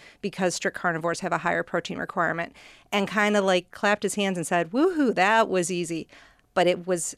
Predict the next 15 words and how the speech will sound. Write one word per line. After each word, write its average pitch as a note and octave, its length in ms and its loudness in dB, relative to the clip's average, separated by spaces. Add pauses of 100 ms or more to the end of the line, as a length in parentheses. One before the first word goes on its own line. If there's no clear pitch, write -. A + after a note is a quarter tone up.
a F#3 80 0
very F#3 500 2
bad F3 300 2
move F3 160 -4
for - 140 -6
cats A#3 320 0
because F#3+ 480 0
all F#3+ 180 4
that A3+ 160 0
carbohydrate G3+ 800 0
that's - 240 -2
in F#3+ 240 -2
a G3 160 0
dry F3 300 0
food C4 420 -2